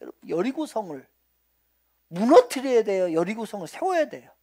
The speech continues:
여리고성은 무너뜨리는 거예요.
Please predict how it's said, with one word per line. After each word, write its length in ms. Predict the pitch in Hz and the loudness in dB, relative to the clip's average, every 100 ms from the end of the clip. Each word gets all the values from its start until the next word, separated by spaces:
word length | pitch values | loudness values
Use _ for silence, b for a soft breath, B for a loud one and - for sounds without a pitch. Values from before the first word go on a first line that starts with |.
| _ _ _ _ _ _ _ _ _ _ _ _ _ _ _ _ _ _ | _ _ _ _ _ _ _ _ _ _ _ _ _ _ _ _ _ _
여리고성은 720 | 147 190 294 359 - 262 170 139 | 0 2 4 0 -2 -8 -10 -4
무너뜨리는 680 | 233 403 403 311 359 294 269 | 4 4 4 -4 -4 -6 -10
거예요. 260 | - 165 | -14 -18